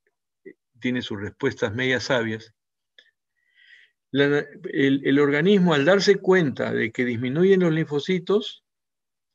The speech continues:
aumenta la producción de linfoquinas, de li-, de citoquinas inflamatorias. Entonces, mantiene una producción de citoquinas inflamatorias permanentemente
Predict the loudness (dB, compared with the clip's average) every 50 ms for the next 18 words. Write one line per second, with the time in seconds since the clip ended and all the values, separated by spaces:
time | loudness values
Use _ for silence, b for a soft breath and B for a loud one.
0 | _ -2 0 0 0 0 0 2 4 6 6 6 6 4 4 4 4 4 4 2
1 | 2 2 2 2 0 0 -2 -2 0 2 2 2 2 0 -2 -2 -4 -4 -6 -4
2 | -6 -4 -4 -2 -2 -2 -2 -4 -6 -14 _ _ _ _ -6 -4 -2 -2 -2 -2
3 | -4 -2 -2 -2 -2 -2 -4 -4 -4 -4 -2 -2 0 0 0 0 0 -2 -4 -4
4 | -2 -4 -4 -2 -2 -4 -4 -4 -4 -2 -2 -4 -6 -10 -12 -18 -20 _ _ _
5 | _ _ _ _ _ _ _ _ _ _ _ B B B B B B B B -6
6 | -6 -2 0 0 0 2 4 4 2 2 2 -4 -8 -16 _ _ _ _ _ _
7 | _ _ _ _ _ _ _ _ _ _ _ _ _ _ _ _ _ _ _ _
8 | _ -6 -4 -2 -2 -2 -4 -6 -4 -2 2 4 6 6 6 6 4 2 2 -2
9 | -10 -20 _ _ _ _ _ _ _ _ _ _ _ _ _ _ _ -2 0 2
10 | 2 2 2 2 2 0 0 0 0 -2 -2 0 0 0 0 0 -2 -2 -2 -6
11 | -6 -6 -6 -4 -4 -4 -4 -6 -8 -6 -6 -4 -4 -4 -4 -2 0 0 2 2
12 | 0 -2 -4 _ 2 2 2 2 2 0 0 -2 -2 -2 -2 -2 -2 -2 -2 -2
13 | -2 -2 -4 -4 -6 -6 -8 -6 -6 -6 -6 -6 -8